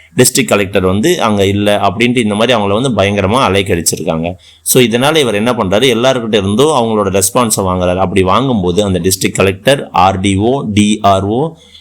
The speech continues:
அஹ், தாசில்தார் and வில்லேஜ் அட்மினிஸ்ட்ரேட்டிவ் ஆஃபீஸர், கிராம நிர்வாக அலுவலர், இவங்க எல்லாருமே என்ன பண்ணாங்கன்னா, அவங்க அவங்க வாதத்தை கொடுக்குறாங்க. அவங்க அப்படி அவங்க அவங்க வாதத்தை கொடுக்கும்போது என்ன சொல்றாங்கன்னா, அஹ், இவங்க எல்லாருமே, அஹ், கிளியரா சொல்றது என்னன்னா, தெரியும், இந்த ஐ ஏ எஸ் இருக்காரு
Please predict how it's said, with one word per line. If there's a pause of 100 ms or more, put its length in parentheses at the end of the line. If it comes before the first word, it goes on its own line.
(120)
அஹ்,
தாசில்தார்
and (880)
வில்லேஜ்
அட்மினிஸ்ட்ரேட்டிவ்
ஆஃபீஸர்,
கிராம
நிர்வாக
அலுவலர், (280)
இவங்க
எல்லாருமே
என்ன
பண்ணாங்கன்னா,
அவங்க
அவங்க
வாதத்தை
கொடுக்குறாங்க.
அவங்க
அப்படி
அவங்க
அவங்க
வாதத்தை
கொடுக்கும்போது
என்ன
சொல்றாங்கன்னா, (520)
அஹ்,
இவங்க
எல்லாருமே,
அஹ்,
கிளியரா
சொல்றது
என்னன்னா,
தெரியும்,
இந்த
ஐ
ஏ
எஸ்
இருக்காரு